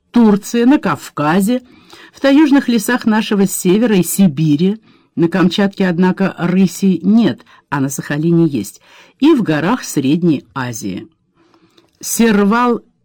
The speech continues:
с рысями в близком родстве. И, наверное, по этой причине мясо его всюду в Африке, где он живёт, очень ценится.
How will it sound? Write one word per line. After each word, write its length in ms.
с 180
рысями 720
в 160
близком 720
родстве. 720
И, 120
наверное, 460
по 100
этой 260
причине 520
мясо 360
его 320
всюду 560
в 220
Африке, 500
где 220
он 100
живёт, 360
очень 400
ценится. 800